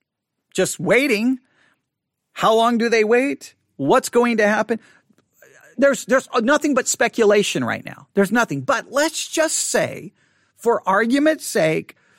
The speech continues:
that January the eleventh, January the twelfth, January the fifteenth, somewhere in January,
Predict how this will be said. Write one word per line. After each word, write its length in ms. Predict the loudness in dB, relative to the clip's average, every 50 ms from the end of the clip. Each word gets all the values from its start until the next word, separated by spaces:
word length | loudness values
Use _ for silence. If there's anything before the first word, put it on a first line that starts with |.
| _ _ _
that 600 | -8 -6 -2 0 0 0 0 0 -2 -4 -6 -10 _ -20 -18 -16
January 1040 | -12 -8 -4 -2 0 0 0 0 0 0 2 2 2 2 2 0 -2 -4 -4 -6 -4
the 120 | -2 0
eleventh, 540 | 0 2 2 2 2 0 -2 -4 -8 -10 -12
January 540 | -8 -2 -2 0 0 -2 -2 -2 -2 -2 -2
the 100 | -4 -6
twelfth, 480 | -6 -2 0 2 2 2 0 -2 _ -12
January 480 | -8 -4 -4 -4 -2 -4 -4 -4 -2 -2
the 100 | -4 -4
fifteenth, 460 | -2 -2 -2 -2 -2 -4 -6 -6 -6
somewhere 600 | -6 -2 0 0 0 0 0 0 0 0 0 -2
in 140 | -4 -4 -6
January, 840 | -6 -6 -6 -6 -6 -6 -6 -4 -4 -2 0 0 0 0 0 -2